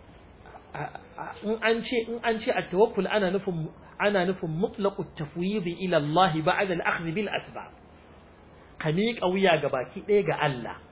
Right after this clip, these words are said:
bayan kai riƙo da sababi. Kar ka ji a ranka cewa kai ka isa ka ma kanka wani abu, ko kuma wani ɗan adam zai iya jawo maka abin da Allah bai jawo ma ba.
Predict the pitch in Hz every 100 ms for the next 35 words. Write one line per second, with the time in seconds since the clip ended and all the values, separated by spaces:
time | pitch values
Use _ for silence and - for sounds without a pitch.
0 | - 139 160 160 156 151 160 160 - 135
1 | 110 - - - - - - - - -
2 | 277 - 180 151 - 143 147 139 131 -
3 | 147 131 127 165 170 - 180 - - -
4 | 127 - 151 131 123 127 151 110 - -
5 | - - - 180 - 180 185 214 202 196
6 | 196 196 160 147 165 156 170 143 170 180
7 | 185 190 - 143 160 156 - 156 147 120
8 | 123 135 131 127 120 98